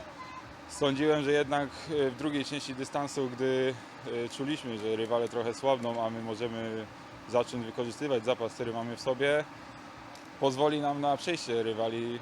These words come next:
lecz niestety, no, nie udało nam się mieć w pełni wiary po to, żeby zaatakować ze wszystkiego, co mamy i pokazać, co możemy z siebie dać.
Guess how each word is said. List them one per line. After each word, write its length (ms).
lecz 300
niestety, 440
no, 120
nie 140
udało 320
nam 160
się 140
mieć 160
w 60
pełni 300
wiary 400
po 100
to, 140
żeby 220
zaatakować 720
ze 260
wszystkiego, 440
co 160
mamy 520
i 40
pokazać, 460
co 140
możemy 340
z 100
siebie 160
dać. 200